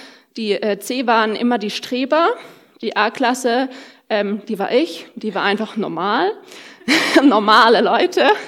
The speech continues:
Und, äh, die B, die waren ganz furchtbar, die hat jeden Lehrer so zum Weinen gebracht, so auf die Art.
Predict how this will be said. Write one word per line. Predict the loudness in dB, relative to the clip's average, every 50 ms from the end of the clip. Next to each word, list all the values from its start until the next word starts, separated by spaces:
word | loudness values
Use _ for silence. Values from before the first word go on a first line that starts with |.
| -16 -16 -16 -14 -14 -14 -14 -8
Und, | 0 4 4 6 6 4
äh, | 4 2 4 4 4 4
die | 4 2 0 2
B, | 4 4 4 4
die | 2 2 4
waren | 4 4 4 4
ganz | 2 0 0
furchtbar, | 2 4 4 4 2 2 2 4 4 4
die | 4 4
hat | 2 2 2
jeden | 0 0 0 0
Lehrer | 0 0 0 0 -2
so | -4 -6 -6
zum | -6 -4 -4
Weinen | -2 0 0 0 0
gebracht, | 0 0 0 -2 -2 -2 -4
so | -4 -4
auf | -4 -6 -6
die | -6 -8 -8
Art. | -6 -6 -6 -8 -10 -14